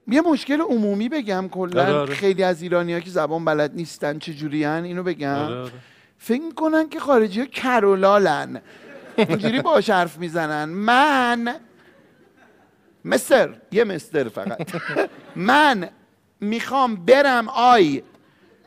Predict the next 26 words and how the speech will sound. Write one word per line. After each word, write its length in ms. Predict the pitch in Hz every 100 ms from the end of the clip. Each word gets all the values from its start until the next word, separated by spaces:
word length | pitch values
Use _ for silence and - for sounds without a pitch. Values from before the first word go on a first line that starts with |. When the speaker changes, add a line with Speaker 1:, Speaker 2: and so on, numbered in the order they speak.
| _ _ _ _
Speaker 1:
می‌خوام 520 | 208 220 - 269 262
برم 720 | 202 247 294 294 294 294 294 302 - - -
فلان. 480 | 220 214 208 170 139 _
یعنی 400 | 190 175 208 240 -
یارو 360 | 190 185 220 233
چرا 280 | - 262 262
اینجوری 320 | 320 240 151
باهاشون 380 | 143 143 135 151
حرف 300 | 143 139 -
می‌زنیم؟ 400 | 143 135 127 120 - - - -
من 340 | 151 185 233 311
اکثراً 520 | 277 - - 233 240
اینجوریم. 920 | 294 277 208 185 185 202 170 127 120
<laughs> 1900 | - _ _ _ 262 - 285 - - - - - - _ _ _ _ - 180
یه 160 | 196 285
مشکل 800 | 302 269 - - 240 262 285 285
ب-، 180 | -
آها، 340 | 247 190 240 202 - - _
اه، 360 | 202 202 196 190
در 220 | 196 185
مورد 220 | 185 202
زبانم 640 | 262 214 185 214 240 240 233
خاطره 420 | - 190 185 180
بگم. 500 | 202 160 165 180 208
Speaker 2:
آره، 440 | 139 113 117 110 107
اگه. 160 | 107